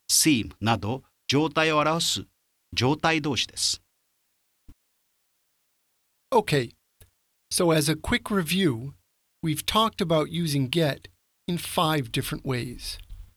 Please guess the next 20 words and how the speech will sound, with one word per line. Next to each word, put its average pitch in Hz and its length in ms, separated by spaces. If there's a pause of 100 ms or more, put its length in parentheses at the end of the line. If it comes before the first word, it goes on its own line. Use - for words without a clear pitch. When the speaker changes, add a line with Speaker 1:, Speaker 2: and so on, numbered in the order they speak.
(500)
Speaker 2:
First, - 680 (760)
we 156 120
commonly 208 540
use 170 380
get 131 460 (460)
with 156 180
the 156 80
meaning 147 380
of 127 180 (100)
acquire 151 720 (180)
or 147 220
obtain, 135 680 (640)
like 135 200
in 147 140
the 151 80
sentence, 127 560 (720)
"I 156 80
got 151 300
some 147 260
rice 151 480